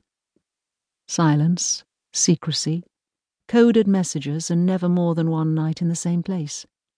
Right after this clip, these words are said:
Men stream out of Germany into Denmark and continue their journey towards Sweden. Helping hands provide them with food and a bed for the night along the way. Per Engdahl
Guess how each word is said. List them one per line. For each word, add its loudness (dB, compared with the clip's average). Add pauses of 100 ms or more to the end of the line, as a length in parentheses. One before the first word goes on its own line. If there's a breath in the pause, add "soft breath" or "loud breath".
(540)
Men 6
stream 2
out 0
of -2
Germany 2
into -2
Denmark -2 (300 soft breath)
and 2
continue 4
their 2
journey 2
towards 0
Sweden. -4 (1040)
Helping 2
hands 0
provide 0
them -2
with -2
food -4 (180)
and 0
a 0
bed -2
for -6
the 0
night 0
along 0
the 0
way. -4 (1600)
Per 4
Engdahl 2